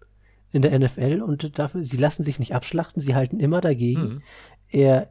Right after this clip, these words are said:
Speaker 1: entwickelt die jungen Spieler, ein Damian Pierce, er gibt ihm einfach Zeit, da kommt was.
Speaker 2: Das heißt,
Speaker 1: Ein
Speaker 2: Zeit, das ist ein Rookie, der, der, der, der ist eingeschlagen, gehört,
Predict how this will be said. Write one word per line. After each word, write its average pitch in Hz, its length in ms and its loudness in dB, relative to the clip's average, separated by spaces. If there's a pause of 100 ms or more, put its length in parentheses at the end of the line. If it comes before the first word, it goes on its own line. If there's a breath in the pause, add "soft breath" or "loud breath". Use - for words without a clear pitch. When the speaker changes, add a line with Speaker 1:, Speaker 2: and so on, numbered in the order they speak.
(100)
Speaker 1:
entwickelt 135 480 0
die 156 100 2
jungen 135 180 2
Spieler, 151 360 -2
ein 127 160 0
Damian 123 380 2
Pierce, 185 340 -4
er 143 60 -2
gibt 156 200 -4
ihm 151 100 -6
einfach 127 280 -4
Zeit, 165 320 -2
da 208 80 -4
kommt 110 300 -2
was. - 300 -6 (360 soft breath)
Speaker 2:
Das 95 140 -10
heißt, 95 180 -10 (120)
Speaker 1:
Ein 131 180 -14
Speaker 2:
Zeit, 143 320 2
das 98 80 -6
ist 90 80 -10
ein 92 80 -8
Rookie, 104 280 -6
der, - 140 -6
der, 107 220 -4
der, 113 220 -2
der 110 200 -8
ist - 160 -14
eingeschlagen, 113 760 -6 (300 loud breath)
gehört, - 360 -4